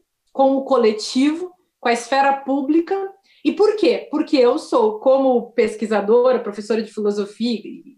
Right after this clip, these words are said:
e, enfim, por atuar nessa, nessa esfera, eu me preocupo sempre com, me, me interessa muito entender como as pessoas constroem mundos, como as pessoas elaboram os seus processos de linguagem.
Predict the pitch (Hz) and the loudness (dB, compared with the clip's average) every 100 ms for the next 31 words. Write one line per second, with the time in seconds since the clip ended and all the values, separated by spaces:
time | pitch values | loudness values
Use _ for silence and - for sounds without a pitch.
0 | _ - - - 208 220 202 220 208 220 | _ -20 -18 -10 -8 -6 -4 -4 -4 -4
1 | 226 262 240 240 262 220 208 196 170 - | -2 0 2 0 -2 -6 -6 -8 -8 -14
2 | - 202 190 - 190 185 202 - 226 247 | -10 -10 -8 -6 -6 -6 -12 -6 -2 0
3 | 277 226 - - - _ 247 285 320 339 | 0 -2 -8 -20 -20 _ 0 0 -2 -2
4 | 359 339 339 339 339 349 339 320 320 330 | -2 -4 -4 -2 -2 -4 -2 0 0 0
5 | 254 220 254 262 302 311 254 262 339 330 | -2 -2 0 0 0 0 2 2 0 -2
6 | 269 294 294 262 240 226 - - 349 466 | -4 -2 -4 -2 -2 -2 -6 -2 0 0
7 | 381 330 - 254 - 294 - - 311 - | -2 -6 -2 -4 -4 -8 -8 -10 -10 -4
8 | 262 277 311 269 311 302 - 180 - _ | 0 0 0 0 0 0 -4 -14 -20 _
9 | _ _ _ _ _ _ 330 403 392 - | _ _ _ _ _ _ -2 0 -2 0
10 | 320 311 302 320 294 196 190 - _ 254 | -4 -2 0 2 2 0 -6 -16 _ 0
11 | 294 277 214 247 302 277 208 185 - _ | 2 0 2 2 2 2 -2 -6 -20 _
12 | - 226 285 285 - - 339 339 311 311 | -14 -4 -2 -2 -6 -2 -2 -2 -2 0
13 | 392 320 262 294 269 233 208 190 185 185 | -2 -6 -4 -2 -2 -2 0 0 -2 -8